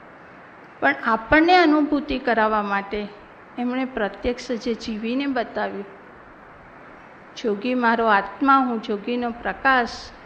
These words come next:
એ જે એમણે પહેલા દિવસથી જીવીને બતાવ્યું, એ જે વાત આપણે આપણા જીવન સાથે સરખાવીએ કે આપણને પણ આ જ પપ્પાજી સાથે એવી અનુભૂતિ થઈ છે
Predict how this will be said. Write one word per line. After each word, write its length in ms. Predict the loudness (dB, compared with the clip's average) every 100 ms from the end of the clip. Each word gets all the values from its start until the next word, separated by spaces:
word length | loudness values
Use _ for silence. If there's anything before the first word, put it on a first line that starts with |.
| -8
એ 240 | -2 0 0
જે 200 | 0 -2
એમણે 260 | -2 -4
પહેલા 380 | -4 -6 -2 -2
દિવસથી 500 | -2 -4 -4 -4 -8
જીવીને 440 | -6 -6 -4 -6 -6
બતાવ્યું, 600 | -6 -4 -2 -2 -4 -10 -14 -20 -20 -20 -20 -20 -20 -20 -20 -20 -20 -20 -8
એ 160 | -4 -2
જે 220 | -2 -2
વાત 420 | 2 4 2 2
આપણે 280 | -4 -2 0
આપણા 420 | 0 -2 0 2
જીવન 380 | 2 0 0 -2
સાથે 380 | 0 -2 -2 -4
સરખાવીએ 720 | -2 -4 -2 -4 -4 -4 -8 -10 -18 -20 -20 -20 -20 -14 -2
કે 80 |
આપણને 440 | 0 0 0 0 0
પણ 240 | 2 2
આ 240 | 4 6 4
જ 140 | 0 0
પપ્પાજી 500 | 2 4 2 2 -2
સાથે 420 | 0 0 0 -2
એવી 240 | -2 -2
અનુભૂતિ 600 | -2 -2 -2 -4 -4 -6
થઈ 300 | -6 -6 -6
છે 280 | -8 -14 -18